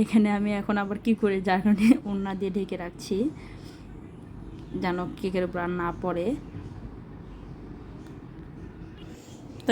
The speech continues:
এখানে হচ্ছে সারা বাবা সারাকে একটু কেক খাওয়াই দিল। সারা এখনও কানের ভিতর নখ দিয়েই আছে ভয়েতে, তার মধ্যে বেলুনগুলো আবার ঠাস ঠাস করে ফাটতেছিল উপর থেকে, যার কারণে ও কানের ভিতর থেকে নখ বের করতেছে না, আঙ্গুল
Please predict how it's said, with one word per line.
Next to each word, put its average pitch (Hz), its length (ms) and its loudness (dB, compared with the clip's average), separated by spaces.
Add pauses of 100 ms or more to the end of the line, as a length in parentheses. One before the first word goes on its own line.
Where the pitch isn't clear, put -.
এখানে 226 200 8
হচ্ছে 226 200 4
সারা 220 160 8 (100)
বাবা 214 260 4
সারাকে 208 260 4
একটু 214 180 -2
কেক 208 200 0
খাওয়াই 208 300 0
দিল। 202 120 2 (960)
সারা 220 240 12 (320)
এখনও 226 320 8
কানের 208 280 6
ভিতর - 260 -2
নখ 190 120 6 (160)
দিয়েই 202 340 4
আছে 185 220 -2 (240)
ভয়েতে, 175 400 6 (640)
তার 190 160 10
মধ্যে 208 180 6 (100)
বেলুনগুলো 202 560 6
আবার 185 220 6
ঠাস 180 240 6
ঠাস 196 200 -2
করে 190 200 2
ফাটতেছিল 185 520 -2 (120)
উপর 196 140 4 (140)
থেকে, 208 240 6 (760)
যার 202 220 8
কারণে 208 240 8 (200)
ও - 0 - (640)
কানের 202 280 6
ভিতর 185 260 -4
থেকে 196 220 -2
নখ 185 100 4 (100)
বের 190 200 4
করতেছে 180 460 0
না, 180 80 4 (300)
আঙ্গুল 185 220 6